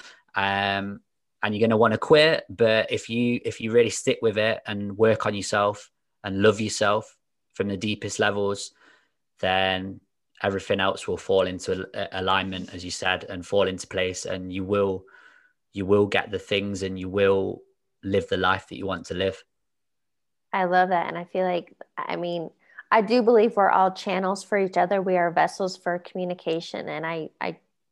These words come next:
Speaker 2: I needed that message. So thank you. And
Speaker 1: You're
Speaker 2: you
Speaker 1: welcome.
Speaker 2: already shared one with me, but what is a quote or motto that you live by?
Speaker 1: A quote or motto that I live by.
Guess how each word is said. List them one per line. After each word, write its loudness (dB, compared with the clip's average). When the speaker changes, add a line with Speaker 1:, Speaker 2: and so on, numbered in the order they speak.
Speaker 2:
I 2
needed -2
that 2
message. -2
So -4
thank -10
you. -4
And 6
Speaker 1:
You're -2
Speaker 2:
you 4
Speaker 1:
welcome. 8
Speaker 2:
already 8
shared 6
one 2
with 0
me, -2
but 2
what 4
is -2
a 0
quote 0
or 0
motto -2
that 0
you -6
live -2
by? -4
Speaker 1:
A -20
quote -10
or -10
motto -6
that -8
I -2
live -6
by. -6